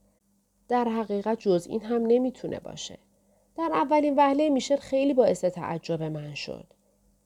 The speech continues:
از حرفهای تو همیشه اون رو نوع دیگه‌ای تصور کرده بودم. واقعاً امیدوار بودم که بشه موضوع فیلمی رو که نوشته به فروش رسوند.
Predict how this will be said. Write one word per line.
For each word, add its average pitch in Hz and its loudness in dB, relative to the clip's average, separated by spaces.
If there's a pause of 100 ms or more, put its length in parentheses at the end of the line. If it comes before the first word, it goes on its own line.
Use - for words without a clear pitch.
(120)
از 202 0
حرفهای 165 -2
تو 214 -4
همیشه 202 0
اون 208 2
رو 214 4
نوع 214 6
دیگه‌ای 196 -2
تصور 160 -4
کرده 143 -12
بودم. - -18 (640)
واقعاً 294 6
امیدوار 247 2
بودم 262 0
که 269 -2
بشه 285 0
موضوع 220 6
فیلمی 262 -2
رو 196 4
که 190 -2
نوشته 180 0
به 233 8
فروش 202 -2
رسوند. - -10